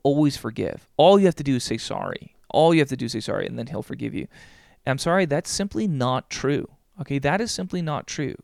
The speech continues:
God is very merciful. He is slow to anger. He is often willing to forgive, all right? But what you're gonna see several times in the scriptures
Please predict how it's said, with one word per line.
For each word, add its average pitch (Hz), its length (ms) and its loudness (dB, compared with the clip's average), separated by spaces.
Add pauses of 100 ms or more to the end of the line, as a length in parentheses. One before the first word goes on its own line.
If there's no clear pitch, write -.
(140)
God 131 340 -2
is 151 220 2
very 190 200 -4
merciful. 147 560 -6
He - 200 -12
is 143 100 -6
slow 151 320 -6
to 147 100 -6
anger. 135 540 -6 (460)
He - 260 -8
is 156 360 4 (680)
often 147 720 2
willing 135 320 -2
to 131 100 -4
forgive, - 520 -8 (320)
all 113 60 -4
right? 123 180 -6 (360)
But 147 100 0
what 165 220 2
you're 240 140 -6
gonna 226 180 -2
see - 420 -6 (140)
several 233 500 2
times 113 380 -4
in - 80 -6
the - 60 -6
scriptures - 520 -10